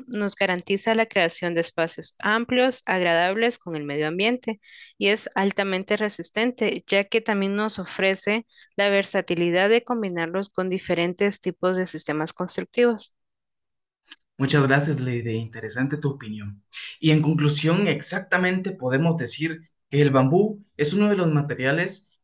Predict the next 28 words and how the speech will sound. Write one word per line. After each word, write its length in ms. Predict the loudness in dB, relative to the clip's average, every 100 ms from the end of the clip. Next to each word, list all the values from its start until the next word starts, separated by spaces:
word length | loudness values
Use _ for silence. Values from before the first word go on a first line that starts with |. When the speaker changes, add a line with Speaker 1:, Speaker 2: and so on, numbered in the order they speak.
| -2
Speaker 2:
más, 500 | 2 2 2 2 0
o, 280 | 0 -2 -4
o 80 | -6
de, 120 | -4 0
es 340 | 0 -2 -8 -2
de 100 | 2
los 100 | 2
materiales 360 | 2 2 4
más 300 | 4 2 2
excelentes 840 | -4 -4 -2 2 2 2 -2 -8 -10 -20 _
para 160 | -2
aguantar 420 | 0 -2 0 0 2
cargas 360 | -2 -2 -2
sísmicas. 760 | -2 0 0 2 0 -2 -8 _ _
Eso 260 | 0 0 -2
quiere 200 | 0 2
decir 500 | 2 2 -2 -4 -10 _
que 100 | 0 0
es 140 | 0
un 120 | 0
material 640 | 0 -2 0 0 0 -4 _
sismorresistente 1300 | -10 -6 -2 -2 -2 -6 -6 0 0 2 -4 -6 _
si 200 | -6 -4
se 140 | -2 -2
sabe 380 | 2 2 4 2
diseñar 640 | 2 -2 -2 -2 -2 -8 _ _
correctamente. 880 | -10 -8 -8 -8 -8 -8 -10 -14 _ _ _
También 680 | 2 6 8 6 4 -2 -14